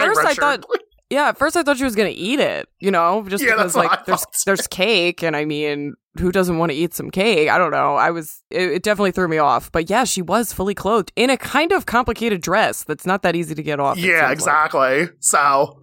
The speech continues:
Speaker 2: I mean, she could be fully clothed if she wants to, like, lick it off of Richard or something like that. But still, Richard has to, you know, Richard has to get his clothes off too. And it's not like, it's not like she can help him now. She can't help him take his clothes off.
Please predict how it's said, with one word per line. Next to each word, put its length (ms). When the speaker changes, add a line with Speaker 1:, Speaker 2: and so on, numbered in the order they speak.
Speaker 2:
I 80
mean, 80
she 160
could 120
be 80
fully 220
clothed 340
if 80
she 100
wants 160
to, 40
like, 140
lick 200
it 60
off 220
of 120
Richard 360
or 40
something 260
like 160
that. 200
But 100
still, 220
Richard 300
has 220
to, 260
you 120
know, 340
Richard 180
has 100
to 60
get 180
his 160
clothes 300
off 220
too. 120
And 80
it's 140
not 160
like, 340
it's 100
not 100
like 80
she 120
can 120
help 320
him 120
now. 520
She 160
can't 100
help 180
him 100
take 200
his 100
clothes 320
off. 440